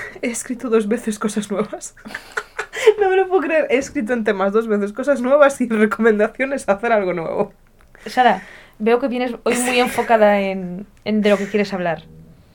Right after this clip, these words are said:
Speaker 1: Quiero hacer cosas nuevas, Marina. Me he dado cuenta de que no soy feliz.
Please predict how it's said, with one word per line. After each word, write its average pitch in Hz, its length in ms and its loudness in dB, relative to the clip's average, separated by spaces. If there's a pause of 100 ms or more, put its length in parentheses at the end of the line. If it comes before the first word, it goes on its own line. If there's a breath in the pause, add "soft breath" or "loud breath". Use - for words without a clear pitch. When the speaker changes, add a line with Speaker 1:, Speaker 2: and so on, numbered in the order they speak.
(100)
Speaker 1:
Quiero 254 180 -14
hacer 226 200 -8
cosas 196 240 -6
nuevas, 156 280 -4
Marina. 175 360 -10 (880)
Me 220 80 -4
he - 20 0
dado 226 160 2
cuenta 214 220 0
de 190 80 0
que 185 60 -6
no 196 100 -6
soy - 140 -12
feliz. - 360 -14